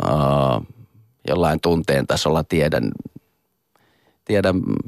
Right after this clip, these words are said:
mitä ne sanat <laughs> niin kuin merkitsee ja mitä ne pitäisi. Sitten kyllä mä niin kuin toi-, <laughs> toivoisin, tossakin on erilaisia biisejä, mutta joissain biisissä mä saisin niin kuin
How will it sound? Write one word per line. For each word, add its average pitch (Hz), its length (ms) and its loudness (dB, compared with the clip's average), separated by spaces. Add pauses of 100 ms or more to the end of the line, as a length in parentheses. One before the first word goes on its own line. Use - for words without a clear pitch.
(100)
mitä 95 220 0
ne 92 100 4
sanat 92 460 2
<laughs> - 80 -12
niin 90 100 -2
kuin 90 100 2
merkitsee 95 580 2
ja - 60 0
mitä 80 220 2
ne 67 120 0
pitäisi. - 320 -2
Sitten - 140 -6
kyllä 98 140 2
mä 98 60 4
niin 92 160 2
kuin 90 220 2 (2000)
toi-, 117 160 4 (300)
<laughs> - 240 -6
toivoisin, 95 520 2 (380)
tossakin 117 340 2
on 104 60 6
erilaisia 85 480 2
biisejä, 73 360 0
mutta 123 140 2
joissain 120 380 4
biisissä 104 360 0
mä 98 100 2
saisin 90 320 2
niin 85 100 2
kuin 85 220 0